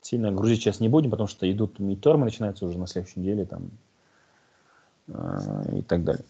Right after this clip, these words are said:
Вопросы, если есть, задавайте. Если нету, э, старосты и все, кто здесь сидят, сейчас, когда будем выходить, проследите, чтобы, э, все вышли,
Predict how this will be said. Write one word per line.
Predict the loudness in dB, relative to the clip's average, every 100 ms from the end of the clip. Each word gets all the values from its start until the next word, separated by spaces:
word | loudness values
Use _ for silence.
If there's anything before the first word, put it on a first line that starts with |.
| -20 -14 0
Вопросы, | 4 6 4 2
если | 0 2
есть, | 4 2 0 -18 -6
задавайте. | 0 2 4 2 0
Если | -4 -4 -2 0
нету, | 0 2 2 0 -2
э, | -4 -2 -2 -4
старосты | 2 6 8 6 2 0 2
и | 2
все, | -2 0 0
кто | 0 -2 0
здесь | 0 -2
сидят, | 2 2 2
сейчас, | 0 0
когда | 2 2
будем | 2 0 -2
выходить, | 0 2 2 -2 -8 _ _ _ _ _ _ _ _
проследите, | -2 2 2 2 2 0
чтобы, | -2 2 4 6 4
э, | 4 -2 -2
все | 4 4
вышли, | 4 0 -10